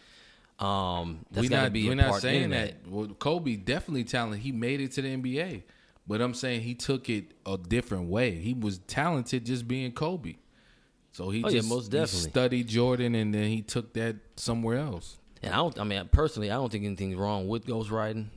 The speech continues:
Speaker 1: I don't think there's anything wrong with taking somebody, mimicking somebody's game. If you give, just with anything, if you give credit to that individual, you know, who, who may have inspired you or who, you know, who you may have looked up to
Speaker 2: I
Speaker 1: or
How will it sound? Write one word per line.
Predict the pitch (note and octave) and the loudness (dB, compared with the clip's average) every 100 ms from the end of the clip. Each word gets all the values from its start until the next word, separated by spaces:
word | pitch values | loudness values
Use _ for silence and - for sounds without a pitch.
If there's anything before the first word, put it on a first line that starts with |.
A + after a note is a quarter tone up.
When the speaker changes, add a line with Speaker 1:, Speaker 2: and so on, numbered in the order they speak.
| - | -2
Speaker 1:
I | |
don't | A#2+ | 0
think | A2+ | 0
there's | G2+ G2+ | -4 -4
anything | G2 F#2+ F#2+ - - | -4 -4 -4 -6 -6
wrong | F3 G2 F#2 | -4 -2 -2
with | G2+ G2+ - - _ _ - | -2 -4 -6 -20 _ _ -6
taking | C3 A2 G2 | -2 -2 -2
somebody, | - G#2 G2 G2 | -2 0 0 0
mimicking | F#2 A2+ A2 G2 | 0 0 0 -4
somebody's | F#2 G#2 G2 F2+ | -4 -2 -2 -2
game. | F2+ G2+ G2+ F#2+ F2+ - - | -4 -2 -2 -4 -6 -12 -2
If | C3 B2+ G#2+ | 0 0 -4
you | A2 | -4
give, | G#2 G#2+ G2+ F#2+ - - - A#2+ C3 - | -2 -2 -2 -4 -12 -18 -12 -6 -6 -2
just | D3 | -4
with | C3 A#2 | -2 -4
anything, | B2 F#2 F2+ | -4 -4 -6
if | F2 | -4
you | G#2+ | -2
give | G#2+ F#2 | -2 -4
credit | - C3 G#2+ - _ - | -2 0 0 -6 _ -12
to | - B2+ | -2 0
that | G#2+ | 0
individual, | G2 F#2 F#2 F2 F2 F2 - | -2 -4 -4 -6 -8 -10 -10
you | A2+ G#2+ | -6 -4
know, | F#2 | -4
who, | E2+ A#2+ A2+ G2+ | -4 -2 -2 -4
who | A2 | -4
may | A2+ G#2 | -2 -2
have | F#2+ | -2
inspired | F#2+ F2+ G#2 G2 F#2 F2 | -4 -4 -4 -2 -2 -4
you | F#2+ | -6
or | F#2+ | -4
who, | A2 G#2 G2 - | -4 -6 -8 -8
you | G#2 | -6
know, | F#2+ F#2+ | -4 -2
who | A2 | -2
you | G2+ | 0
may | G2 F#2+ | -2 -2
have | F#2 | -4
looked | G2+ F#2 | -6 -4
up | G2 F#2+ | -6 -4
to | |
Speaker 2:
I | |
Speaker 1:
or | - | -4